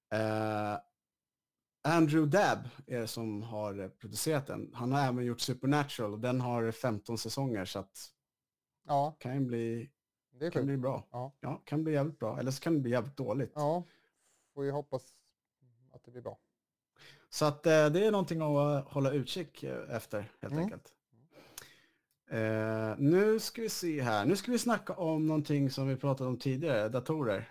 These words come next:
Speaker 2: Mm.
Speaker 1: Nämligen, eh, P C-cases, chassin.
Speaker 2: Datorer och Cyberpunk, det är väl de två bästa världarna för Jonas, tänker jag.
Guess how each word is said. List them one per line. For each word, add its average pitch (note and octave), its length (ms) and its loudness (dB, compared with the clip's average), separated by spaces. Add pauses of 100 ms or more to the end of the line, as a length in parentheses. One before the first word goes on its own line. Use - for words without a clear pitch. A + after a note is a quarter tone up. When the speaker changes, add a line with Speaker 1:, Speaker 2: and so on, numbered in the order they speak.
Speaker 2:
Mm. B2 200 0
Speaker 1:
Nämligen, A#2+ 460 0
eh, A#2 100 -2
P C3 280 0
C-cases, B2 1040 -2
chassin. E3 380 0
Speaker 2:
Datorer C#3+ 600 4
och C#3 260 -2 (140)
Cyberpunk, B2+ 960 -2
det D3 80 0
är D#3 40 2
väl D#3 140 0
de C#3+ 160 -2
två C#3+ 380 0
bästa C3+ 360 -2
världarna A#2 640 0 (120)
för B2 100 -4
Jonas, B2 720 -6
tänker D3 280 -8
jag. B2 100 -8